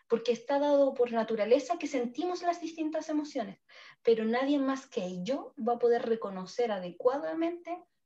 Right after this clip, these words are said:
cuál es mi propio umbral, en dónde activo la pena, la rabia o cualquier otro, y además cuáles son los gatillantes más habituales. Y esos van a tener que ver con mi historia, y por tanto, lo importante no es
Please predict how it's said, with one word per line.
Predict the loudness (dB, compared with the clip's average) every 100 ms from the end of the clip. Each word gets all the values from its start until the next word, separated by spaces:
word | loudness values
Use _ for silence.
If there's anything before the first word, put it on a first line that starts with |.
| -4
cuál | -2 -2
es | -2 -2
mi | 2 2 2
propio | 0 -2 0 4
umbral, | 6 6 6 2 -4 -8
en | -12 -10
dónde | -6 -6 -4
activo | -6 -8 -10 -8
la | -10 -10
pena, | -10 -10
la | -8
rabia | -8 -8 -8
o |
cualquier | -8 -8 -4
otro, | 0 0 -2 -6 -14 -20 -14
y | -6
además | -4 -2 -4 -6
cuáles | -2 2 2 2
son | -4 -4
los | -8 -10 -8
gatillantes | -8 -8 -10 -10 -6 -6 -6 -8 -8
más | -10 -10 -10
habituales. | -8 -10 -10 -10 -10 -10 -14 -20 _ _ _ _ _ -8
Y | -6
esos | -4 -4
van | -6 -8
a |
tener | -8 -8 -8
que | -10
ver | -10
con | -10 -10
mi | -12
historia, | -12 -6 0 2 0 -2 -6 -14 -20 -20 _
y | -12
por | -10 -6
tanto, | -4 -4 2 4 4 0 -18 -8
lo | -4 -2
importante | -2 -4 0 0 0 0
no | -2 -2
es | -4 -6 -20